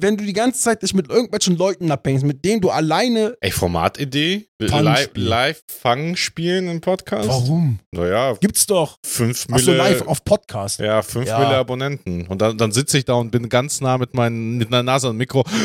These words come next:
Speaker 2: Ich sitze hier im
Speaker 1: Das
Speaker 2: Schrank.
Speaker 1: rollt auf jeden Fall das Mikro, Bruder.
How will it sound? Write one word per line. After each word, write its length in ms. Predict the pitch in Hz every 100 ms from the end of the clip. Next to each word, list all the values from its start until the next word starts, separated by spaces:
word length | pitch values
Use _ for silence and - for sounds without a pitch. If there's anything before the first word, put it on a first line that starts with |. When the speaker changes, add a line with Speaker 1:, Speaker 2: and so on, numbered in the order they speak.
| 202
Speaker 2:
Ich 140 | 101 -
sitze 260 | 113 -
hier 280 | 95 98 87 - 202 208 -
im 140 | 117
Speaker 1:
Das 80 | 104
Speaker 2:
Schrank. 340 | - 156 101
Speaker 1:
rollt 160 | 165 202
auf 140 | 170
jeden 160 | 165 185
Fall 140 | 170
das 180 | 156 139
Mikro, 320 | 156 185 120
Bruder. 340 | 110 107 104